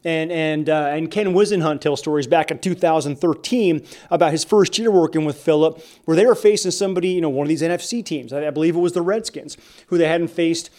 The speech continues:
since, what, two thousand nine. And Phillip wasn't even playing in that game. Remember that game at the last game of the season,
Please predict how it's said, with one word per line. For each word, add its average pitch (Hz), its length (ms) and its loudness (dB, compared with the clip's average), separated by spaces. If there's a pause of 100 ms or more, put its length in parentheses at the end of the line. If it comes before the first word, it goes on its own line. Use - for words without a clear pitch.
(160)
since, 170 300 -2
what, 180 160 -2
two 190 160 -2
thousand 170 420 -2
nine. 165 420 -4 (280)
And 156 120 -6
Phillip 240 220 2
wasn't 220 220 0
even 175 160 -8
playing 226 500 -4
in 165 140 -2
that 135 260 -6
game. 143 60 -10
Remember 143 340 -4
that 180 220 0
game 214 160 -2
at 185 80 -2
the 160 60 -6
last 170 340 -2
game 196 180 -2
of 190 60 -2
the 165 80 -6
season, 196 500 -6